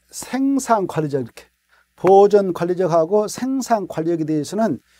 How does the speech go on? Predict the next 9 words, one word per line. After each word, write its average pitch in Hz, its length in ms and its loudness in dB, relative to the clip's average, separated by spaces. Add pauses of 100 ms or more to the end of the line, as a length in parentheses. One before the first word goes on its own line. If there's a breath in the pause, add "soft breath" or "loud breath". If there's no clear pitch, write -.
(260 soft breath)
바로 156 320 0
다른 196 420 2
부서의 170 400 0
장관들, 156 640 0
농림축산식품 175 920 -2
장관이 175 360 0
농지 165 500 2
밑에 135 260 -6
보면 165 420 2